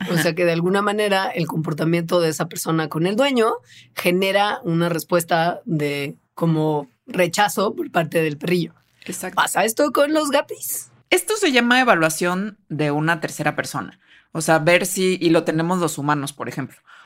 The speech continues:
Speaker 2: O sea, si yo ahorita salgo a la calle y veo a un desconocido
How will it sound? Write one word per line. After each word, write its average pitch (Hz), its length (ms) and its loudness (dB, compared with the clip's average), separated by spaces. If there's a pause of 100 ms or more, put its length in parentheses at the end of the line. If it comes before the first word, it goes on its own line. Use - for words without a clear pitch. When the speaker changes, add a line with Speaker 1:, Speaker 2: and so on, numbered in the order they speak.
(100)
Speaker 2:
O 160 80 0
sea, 196 160 2
si 202 520 -2 (360)
yo 226 320 6
ahorita 208 560 6
salgo 196 260 2
a 208 40 6
la 185 140 4
calle 190 440 2
y 147 100 2
veo 185 160 2
a 202 60 0
un 202 80 0
desconocido 185 760 0